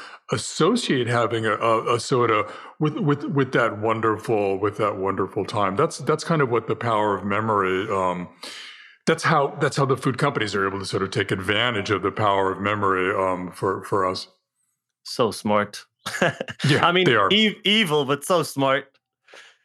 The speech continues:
Speaker 2: Um,
Speaker 1: Yeah, they are.
Speaker 2: w-, when, er, I just wanna go, go to a point that you made earlier about the, the, the, the hunter-gatherers, 'cause back then we would, quote unquote, like, stock up on, on calories, right? Because like you said, like,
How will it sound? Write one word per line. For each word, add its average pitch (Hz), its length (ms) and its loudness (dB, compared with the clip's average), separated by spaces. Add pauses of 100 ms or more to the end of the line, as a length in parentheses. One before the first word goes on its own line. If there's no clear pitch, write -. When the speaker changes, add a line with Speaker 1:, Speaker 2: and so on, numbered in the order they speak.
(600)
Speaker 2:
Um, 131 480 4
Speaker 1:
Yeah, 120 140 4 (560)
they 131 80 2
are. 104 240 2
Speaker 2:
w-, 170 260 -6 (180)
when, 165 580 2 (520)
er, 160 460 0
I 147 100 4
just 165 140 -6
wanna 147 260 2
go, 139 300 0
go 139 300 2 (140)
to 131 120 2
a 117 80 2
point 127 240 0
that 113 80 2
you 117 100 2
made 117 220 2
earlier 120 400 4
about 113 880 0
the, 120 140 -2
the, 104 380 2
the, 98 180 0
the 98 100 -2
hunter-gatherers, 120 800 0
'cause 120 340 -4 (440)
back 208 260 2
then 175 220 2
we 160 100 2
would, 143 320 -2 (320)
quote 139 160 2
unquote, 127 240 2
like, - 160 -2
stock 123 380 2
up 120 180 0
on, 104 180 -2
on 104 140 -4
calories, 101 540 -2
right? 110 240 2
Because 98 280 -4
like 110 200 0
you 104 60 -2
said, 110 200 0
like, 98 200 0